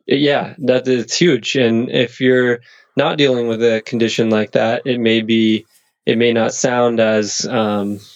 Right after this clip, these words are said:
magnificent as it is to the people who go through it. But if you imagine those folks starting out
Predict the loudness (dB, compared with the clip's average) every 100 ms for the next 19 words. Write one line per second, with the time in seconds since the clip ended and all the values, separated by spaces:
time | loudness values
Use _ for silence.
0 | -12 -6 -2 0 0 0 0 0 0 0
1 | 0 2 2 0 -2 -4 -2 -2 0 0
2 | 0 2 2 2 2 0 0 -2 -18 -16
3 | -8 0 2 2 2 2 2 2 0 -2
4 | _ _ -2 -2 -2 -4 -2 -2 0 0
5 | 2 0